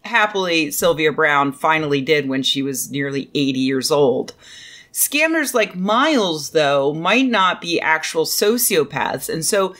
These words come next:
they're only gonna keep defrauding people until they're broke or until they get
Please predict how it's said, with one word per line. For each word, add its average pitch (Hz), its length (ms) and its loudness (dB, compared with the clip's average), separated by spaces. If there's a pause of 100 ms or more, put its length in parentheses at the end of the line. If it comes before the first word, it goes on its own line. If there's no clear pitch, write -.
(180)
they're 294 200 2
only 294 200 4
gonna 185 180 0
keep - 260 -10
defrauding 151 580 0
people 156 420 0
until 196 480 0
they're 160 220 2
broke 139 760 -4
or 185 440 2
until 196 280 0
they 190 140 -2
get 185 340 0